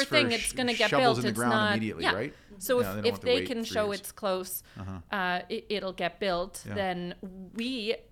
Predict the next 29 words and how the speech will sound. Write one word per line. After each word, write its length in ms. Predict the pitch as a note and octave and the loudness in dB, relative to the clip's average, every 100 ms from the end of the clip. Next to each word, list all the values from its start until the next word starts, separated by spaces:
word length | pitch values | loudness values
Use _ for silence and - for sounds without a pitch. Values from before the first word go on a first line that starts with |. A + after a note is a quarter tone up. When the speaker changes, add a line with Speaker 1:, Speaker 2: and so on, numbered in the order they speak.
| - | -8
Speaker 2:
as 120 | G#3+ F#3+ | -6 -4
a 60 | |
city, 300 | - D4 A3+ | -4 -4 -2
are 100 | G3+ | -2
more 260 | G3 G#3 G#3+ | 0 -2 0
likely 420 | F#3+ F#3+ G#3 F#3 | 0 0 -6 -8
to 140 | G3+ | -8
get 360 | F3+ A#3 - - | -4 -2 -2 -2
federal 320 | A3+ G#3+ G3+ | -2 0 -2
and 140 | G3 F#3+ | -4 -8
provincial 460 | F#3+ F#3 F3 G#3 | -8 -8 -6 -6
funding 460 | G3+ C4 A3+ G3 A3+ | -2 -2 0 -4 -6
to 140 | A#3 - | -8 -8
build 320 | G#3 G3 F3+ | -4 -4 -6
the 60 | |
sorts 320 | F#3 G3 F3+ G3+ | -10 -8 -8 -10
of 100 | - | -8
housing 440 | G3+ F#3 G3 F#3 | -4 -4 -4 -6
that 100 | G3 | -4
we 120 | A3+ G#3+ | -6 -2
all 220 | G#3 A3 | -2 -2
agree 260 | G3+ F#3+ F#3 | -4 -6 -4
that 140 | F3 | -6
we 100 | F3+ | -8
need. 340 | E3 E3 A3 C4 - - - - - | -8 -6 -8 -10 -18 -20 -20 -12 -4
Um, 220 | A3+ A3+ - | -2 -2 0
there, 220 | B3 B3 A3 - A3 - - _ _ _ _ - - | 2 2 0 -10 -20 -20 -20 _ _ _ _ -20 -16
so 400 | - B3+ A3 G3+ | -4 0 2 2
I, 100 | - | -2